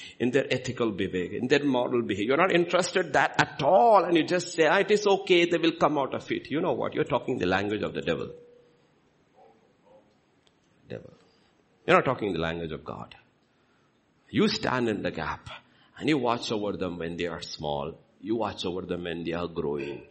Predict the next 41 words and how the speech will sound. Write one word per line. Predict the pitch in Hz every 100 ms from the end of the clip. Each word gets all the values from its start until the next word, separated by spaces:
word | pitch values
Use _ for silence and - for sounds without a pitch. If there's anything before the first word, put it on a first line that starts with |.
| - -
Right? | - 147 - - -
I, | 135 - -
I, | 117 120 113
I, | 113 110 98 101 - - - -
I | 87 101
said | 101 - - - - - - - 214 196
that | 139 -
in | 127 104
one | 101
of | 98
the | 95
weekly | 95 110 117 101
meetings, | 80 90 98 87 78 95
no? | 123 - - -
Because | 147 254 247
we | 220
see, | - 190 113 -
the |
de-, | 135 - 139
the | 143
devil | 233 254
took | 240 202
Sat-, | - 180 170
uh, | 139 139 143 135 127
took | 160 139
Jesus | 143 143 143
up | - 123 -
the |
mountains | 127 117 113 113 117
and | 135
he | 113
showed | 104 - 160 165
him | 151 147
the |
kingdoms | 175 - 185 196 196 180 165 143
of | 127
this | 123 104
world | 127 170 156
in | 135
a | 110
moment | 80 90 120 131 110